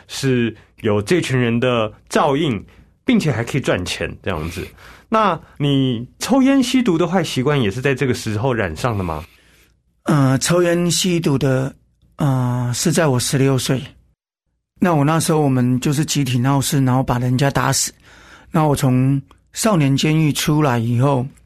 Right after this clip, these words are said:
Speaker 2: 在我出来大概十六岁那一年，就是以前我的朋友来找我，那来找我的时候呢，我当下我们就玩在一起，因为都是男孩子，玩在一起，然后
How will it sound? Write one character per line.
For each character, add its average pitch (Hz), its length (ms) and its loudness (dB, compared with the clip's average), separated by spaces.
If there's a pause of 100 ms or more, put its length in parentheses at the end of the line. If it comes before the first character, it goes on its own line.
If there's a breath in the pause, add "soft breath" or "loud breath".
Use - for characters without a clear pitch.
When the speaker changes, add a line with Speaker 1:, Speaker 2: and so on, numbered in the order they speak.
(960 loud breath)
Speaker 2:
在 - 140 2
我 156 60 4
出 220 220 2
来 160 160 2
大 165 160 0
概 156 300 2
十 - 180 -2
六 143 180 2
岁 139 200 0
那 143 160 2
一 - 20 2
年， 131 340 -2 (440 loud breath)
就 185 120 2
是 196 140 2
以 147 100 0
前 127 320 0 (120)
我 160 80 -2
的 127 80 2
朋 180 200 2
友 160 140 2 (140)
来 143 200 0
找 139 240 0
我， 143 240 0 (800 loud breath)
那 202 320 2 (360)
来 165 120 0
找 170 180 2
我 180 140 2
的 143 100 0
时 139 240 -2
候 160 140 2
呢， 143 320 0 (380 soft breath)
我 143 160 -2
当 180 280 0
下 190 380 0 (800 soft breath)
我 165 100 -2
们 135 140 4
就 170 160 2
玩 135 260 2
在 143 200 0
一 143 120 2
起， - 240 -4
因 156 140 0
为 156 80 2
都 151 120 0
是 165 120 0
男 127 180 0
孩 123 240 -2
子， - 180 -8 (580 loud breath)
玩 175 160 2
在 202 180 2
一 196 80 2
起， 147 220 0
然 135 140 2
后 160 400 0